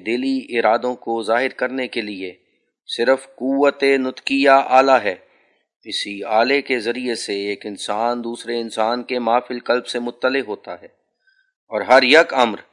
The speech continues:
جو اس آلے کے ذریعے سے سمجھایا نہ جائے وہ تفہیم کامل کے درجے سے متنزل رہتا ہے۔ ہزارہا امور ایسے ہیں کہ اگر ہم ان میں فطرتی دلالت سے مطلب نکالنا چاہیں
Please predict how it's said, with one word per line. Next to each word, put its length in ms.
جو 100
اس 260
آلے 260
کے 120
ذریعے 340
سے 180
سمجھایا 560
نہ 200
جائے 280
وہ 200
تفہیم 420
کامل 320
کے 160
درجے 360
سے 220
متنزل 580
رہتا 380
ہے۔ 120
ہزارہا 680
امور 380
ایسے 340
ہیں 140
کہ 100
اگر 260
ہم 400
ان 200
میں 120
فطرتی 580
دلالت 520
سے 220
مطلب 380
نکالنا 460
چاہیں 340